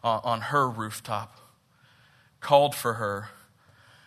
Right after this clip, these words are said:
As the Bible says, he lay with her. So, you know, you interpret that as you would. Um, and, and through that process impregnates Bathsheba. Bathsheba is, is married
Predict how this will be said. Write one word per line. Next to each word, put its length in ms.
As 160
the 80
Bible 240
says, 180
he 100
lay 260
with 160
her. 220
So, 220
you 140
know, 100
you 180
interpret 400
that 160
as 200
you 120
would. 240
Um, 580
and, 440
and 180
through 420
that 280
process 720
impregnates 1080
Bathsheba. 760
Bathsheba 880
is, 400
is 220
married 500